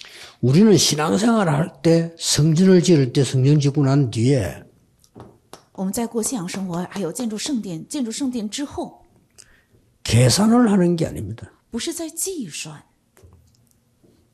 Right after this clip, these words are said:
Speaker 1: 이게 아니고 우리는 뭘로 합니까?
Speaker 2: 我们是在做什么？
Speaker 1: 예, 하나님과 나와의 조건입니다.
Speaker 2: 是神与我之间的一个条件。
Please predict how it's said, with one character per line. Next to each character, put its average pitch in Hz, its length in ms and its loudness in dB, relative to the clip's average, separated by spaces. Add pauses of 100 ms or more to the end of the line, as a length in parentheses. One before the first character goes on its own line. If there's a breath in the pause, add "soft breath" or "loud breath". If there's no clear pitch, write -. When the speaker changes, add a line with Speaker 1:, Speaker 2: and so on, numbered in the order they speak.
(840)
Speaker 1:
이게 190 220 4
아니고 131 500 0 (280 soft breath)
우리는 127 260 2
뭘로 143 340 2
합니까? - 500 -12
Speaker 2:
我 202 140 -6
们 190 100 -8
是 285 100 -12
在 320 140 -8
做 302 180 -12
什 - 160 -14
么？ - 80 -20 (440 soft breath)
Speaker 1:
예, 98 120 -6
하나님과 190 1300 2
나와의 139 580 0
조건입니다. - 560 -16
Speaker 2:
是 240 260 -8 (120)
神 202 480 -4
与 165 280 -6
我 147 260 -8
之 240 160 -6
间 277 240 -6
的 247 60 -4
一 160 60 -8
个 160 100 -10
条 139 260 -12
件。 160 240 -10